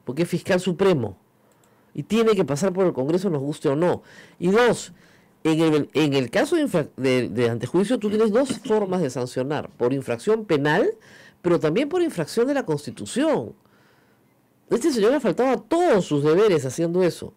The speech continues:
Y perfectamente lo han podido inhabilitar para el ejercicio del cargo y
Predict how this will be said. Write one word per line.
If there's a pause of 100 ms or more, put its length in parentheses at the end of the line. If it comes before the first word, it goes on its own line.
(320)
Y
perfectamente
lo
han
podido
inhabilitar
para
el
ejercicio
del
cargo (380)
y